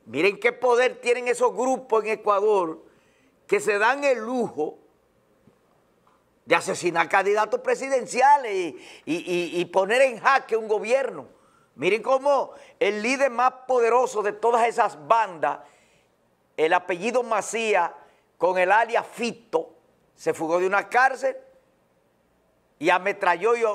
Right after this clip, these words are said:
ocupó emisoras y canales de televisión y tienen en ascua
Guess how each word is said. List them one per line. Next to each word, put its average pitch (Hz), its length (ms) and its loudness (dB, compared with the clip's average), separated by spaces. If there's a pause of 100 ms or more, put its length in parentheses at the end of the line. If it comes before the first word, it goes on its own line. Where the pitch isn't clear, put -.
ocupó 196 1000 -2 (540)
emisoras 202 800 0
y 175 200 -4
canales 185 460 0
de 202 120 -2
televisión 196 760 -4 (680)
y 160 120 -8
tienen 214 680 -2 (1600)
en 190 220 0
ascua 220 600 -2